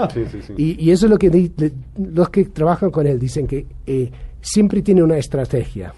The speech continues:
Speaker 2: <laughs> O sea, parece espontáneo, pero
Speaker 1: Pero
Speaker 2: todo es
Speaker 1: siempre
Speaker 2: est-,
Speaker 1: está adelante.
Speaker 2: Sí, sí, exactamente. O sea, eh, como un-, muchos me, me di-, me dieron esa metáfora del juego de ajedrez. O sea, está pensando siempre unos pasos en adelante.
Speaker 1: Mm.
Speaker 2: O sea,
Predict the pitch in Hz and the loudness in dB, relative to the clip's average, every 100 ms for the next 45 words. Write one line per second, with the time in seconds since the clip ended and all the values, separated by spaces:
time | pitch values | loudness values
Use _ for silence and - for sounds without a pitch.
0 | - - 127 156 147 - 156 196 196 208 | -16 -10 -10 -6 -6 -2 0 2 2 0
1 | - 175 165 147 143 175 - - - 139 | 0 -2 0 0 0 -2 -8 -14 -6 -4
2 | 120 175 165 156 127 156 165 151 151 120 | 0 4 4 4 0 -2 -4 -4 -4 -6
3 | - - - 180 127 131 156 151 131 143 | -8 -18 -4 0 0 -2 -4 -4 -4 -4
4 | 131 139 175 175 185 165 - 190 170 175 | -2 0 0 0 -2 -2 2 4 6 2
5 | 196 208 202 160 165 147 143 143 151 143 | 2 0 2 2 4 4 2 2 2 2
6 | 139 143 139 - 135 131 127 143 131 139 | 2 4 4 2 -2 -4 -2 -2 0 -2
7 | 135 123 127 127 139 120 123 107 120 110 | -4 -2 -2 -2 -2 -2 -4 -4 -8 -8
8 | 101 - 127 139 123 151 135 139 127 135 | -10 -10 -10 -8 -6 -6 -2 -2 -2 -4
9 | 123 117 131 117 123 117 - 113 113 110 | -4 -4 -8 -6 -4 -6 -8 -12 -10 -10
10 | 107 107 110 104 101 107 - 98 92 147 | -8 -8 -10 -10 -14 -16 -18 -18 -10 -8